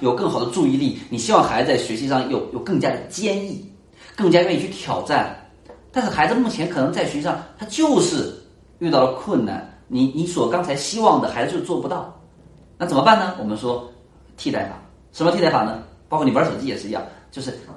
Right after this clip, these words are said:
找到孩子感兴趣的一件事情，啊，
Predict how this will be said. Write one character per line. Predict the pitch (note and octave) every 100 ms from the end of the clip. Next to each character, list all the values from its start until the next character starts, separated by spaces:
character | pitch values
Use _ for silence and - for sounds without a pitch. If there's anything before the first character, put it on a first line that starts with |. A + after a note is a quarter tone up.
| -
找 | F3 - - G#2
到 | A#3 A3+
孩 | - G2+ A2
子 | A#2+ G#2+ -
感 | - - -
兴 | - C4 D#3+
趣 | B2+
的 |
一 | A#2
件 | A2+
事 | -
情， | A2 - - - - - _ _ - - -
啊， | A2 -